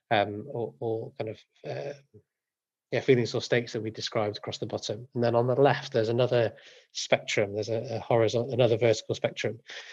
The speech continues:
um, which has got the word vulnerability in it. So you mentioned vulnerability, um, in,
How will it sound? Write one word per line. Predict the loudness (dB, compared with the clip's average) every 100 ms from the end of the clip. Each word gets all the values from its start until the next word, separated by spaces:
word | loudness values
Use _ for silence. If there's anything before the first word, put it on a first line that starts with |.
| -20 _ 2
um, | 2 2 -4 -6 _ _ _
which | -6 2 2 2 -2
has | 4
got | 4
the | 6
word | 4 4
vulnerability | 2 6 6 4 4 0
in |
it. | 0 -6
So | -2
you | 0
mentioned | 0 0 -2 -2
vulnerability, | -2 0 0 0 0 -2 -2 -6
um, | -4 -4 -6
in, | -6